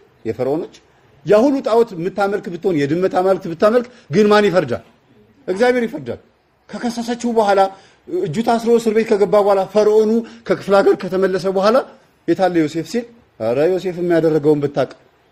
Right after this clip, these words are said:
አስገድዶ ሊደፍረኝ ሲል፣ በአንተው አልጋ ላይ ሊደፍረኝ ሲል ተይዞ እስር ቤት ነው ያለው» አለችው። ተቆጣ፣ ተናደደ። ከዛ እስር ቤት ገባ፣ ሌላ ወህኒ ውስጥ ገባ። እግዚአብሔር ግን ረስቶታል? የወህኒ ቤት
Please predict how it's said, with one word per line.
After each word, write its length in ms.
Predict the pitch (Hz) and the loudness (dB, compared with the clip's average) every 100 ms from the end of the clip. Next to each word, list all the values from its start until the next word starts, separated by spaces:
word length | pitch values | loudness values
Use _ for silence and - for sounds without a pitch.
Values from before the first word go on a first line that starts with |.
| _ _ | _ _
አስገድዶ 380 | - 123 156 143 160 | -12 -4 -4 0 -2
ሊደፍረኝ 440 | 156 156 151 156 | 0 0 2 0
ሲል፣ 200 | 151 185 190 _ | -2 -6 -8 _
በአንተው 360 | 131 143 151 165 | -2 0 2 2
አልጋ 160 | 147 143 | 4 2
ላይ 120 | 135 | 2
ሊደፍረኝ 400 | 135 135 135 147 | -2 -4 -4 -4
ሲል 160 | 147 190 - _ _ | -6 -8 -12 _ _
ተይዞ 260 | 156 143 135 | -4 -2 -2
እስር 200 | 117 123 | -6 -6
ቤት 140 | 117 | -6
ነው 100 | 117 | -4
ያለው» 180 | 117 104 | -4 -4
አለችው። 240 | 98 87 - _ - | -6 -8 -16 _ -2
ተቆጣ፣ 360 | 214 294 302 294 | -2 0 -4 -6
ተናደደ። 460 | 247 220 277 320 370 - _ _ _ _ _ _ | -4 -4 -4 -6 -6 -10 _ _ _ _ _ _
ከዛ 160 | 156 151 | 0 0
እስር 200 | 196 214 | 0 -4
ቤት 160 | 220 214 | -4 -2
ገባ፣ 200 | 214 196 156 _ _ - _ _ | 0 -2 -6 _ _ -20 _ _
ሌላ 160 | 143 190 180 143 | 2 4 4 2
ወህኒ 260 | 151 180 190 | 2 2 2
ውስጥ 160 | 180 - | -4 -4
ገባ። 220 | 156 139 131 - _ | -4 -4 -6 -12 _
እግዚአብሔር 340 | 127 156 170 | -2 2 2
ግን 140 | 160 170 | 2 0
ረስቶታል? 400 | 175 170 208 554 - _ _ _ _ _ _ _ - | 0 -2 -6 -6 -10 _ _ _ _ _ _ _ -4
የወህኒ 500 | 123 180 208 202 202 202 | 2 6 6 4 0 0
ቤት 200 | 226 | -2